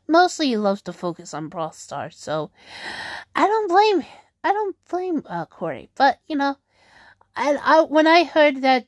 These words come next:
uh, they had, when I found out about Tribe, uh, wanted to keep, uh, Zola and Easy Living and Tyrant, and they needed a coach, and when I found out it was Corey, I was like, I was thrilled they kept him, him,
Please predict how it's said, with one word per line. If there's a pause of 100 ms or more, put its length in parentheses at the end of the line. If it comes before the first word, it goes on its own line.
(120)
uh,
they
had, (680)
when
I
found
out
about
Tribe, (580)
uh,
wanted
to
keep, (560)
uh,
Zola
and
Easy
Living
and
Tyrant, (440)
and
they
needed
a
coach,
and
when
I
found
out
it
was
Corey,
I
was
like, (520)
I
was
thrilled
they
kept
him, (480)
him,